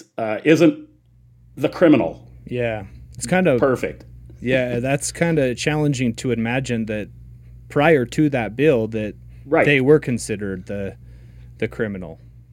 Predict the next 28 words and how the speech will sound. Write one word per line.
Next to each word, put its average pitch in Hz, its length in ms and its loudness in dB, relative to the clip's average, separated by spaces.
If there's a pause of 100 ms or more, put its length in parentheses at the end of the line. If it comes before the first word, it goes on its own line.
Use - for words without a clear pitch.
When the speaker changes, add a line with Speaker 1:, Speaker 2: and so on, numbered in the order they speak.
(560)
Speaker 1:
Uh, 113 240 2
and 123 240 4
handcuffed 160 720 4
and 120 200 2
taken 151 340 4
to 156 60 4
jail 165 480 2 (840)
while 123 360 0
she's 131 260 0
being 131 220 4
sold 139 460 4
to 135 220 4
a 123 100 4
grown 131 380 2
adult, 131 580 2 (460)
being 120 240 0
raped 139 300 0
in 139 60 2
a 135 40 2
motel 147 380 2
room, 180 420 0 (680)
and 120 280 -2
she's 156 380 4
the 135 80 0
one 131 280 0
taken 131 420 0
to 127 120 -6
jail. 98 580 -4